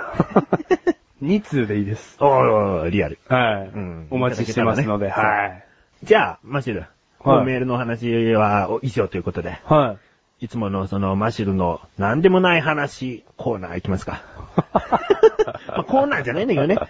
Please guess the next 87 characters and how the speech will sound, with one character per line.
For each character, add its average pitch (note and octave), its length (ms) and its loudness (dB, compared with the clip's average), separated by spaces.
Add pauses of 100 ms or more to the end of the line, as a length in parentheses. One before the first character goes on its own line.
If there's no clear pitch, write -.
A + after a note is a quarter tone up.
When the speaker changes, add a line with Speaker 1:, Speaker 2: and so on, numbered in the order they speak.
(200)
Speaker 2:
こ E3+ 100 6
の E3 80 6
エ F3 80 4
ン F#3 120 2
デ F#3+ 80 4
ィ G3 40 6
ン G3+ 40 4
グ G#3 80 6
の G3+ 80 8
方 A#3 80 8
に G#3 80 4
向 E3+ 80 4
か E3 160 2
っ G3 40 2
て G3+ 200 6
マ D#3+ 180 0
シ G#3+ 120 -4
ル D#3 100 2
の、 F3 260 4
Speaker 1:
は C#3 280 4
い。 A2+ 40 0
Speaker 2:
そ C3 60 2
の C3 100 4
何 D#3+ 340 0
で F3+ 100 4
も F#3 80 4
な G#3 180 4
い A2+ 60 -6
ク - 100 -14
ソ D3 80 -4
っ - 20 -6
た - 140 0
れ D3+ 80 2
な D#3 100 2
日 D3 260 -2
常 D3+ 240 8
の D#3 300 4 (300)
こ D#3 80 2
と G3+ 100 2
か F#3 100 0
ら B3 100 2
Speaker 1:
は G#3 80 0
い。 G2+ 80 -8
Speaker 2:
最 A#2+ 200 -6
後 A2+ 80 -2
話 B2 280 0
し - 20 -20
て - 80 0
っ C3+ 40 2
て - 120 4
終 C#3 100 8
わ A#2 80 6
っ - 80 -8
て B2+ 60 -2
い A#2 80 -4
く B2+ 100 -6
感 A#2+ 160 -4
じ B2 60 -8
な C3 100 -2
ん G#2+ 80 -4
で、 G2 80 -2
い G2 60 -4
つ - 80 -8
も。 A2 160 -4 (160)
Speaker 1:
は B2+ 260 6
い。 G2+ 40 -2
Speaker 2:
最 F#2+ 40 -8
近 G#2 160 -4
ね。 A3 180 0
Speaker 1:
は A#2+ 320 2
い。 - 40 -4
Speaker 2:
だ A2 80 2
か G#2 80 2
ら G2 80 0
そ C3 80 2
う - 20 6
い - 20 6
う - 20 6
風 C#3 80 6
に A2+ 40 4
終 G#2 60 4
わ A2 80 4
り A2 40 -2
た A#2 140 0
い A2+ 60 -2
ん F#2+ 100 -2
で、 C#3 100 6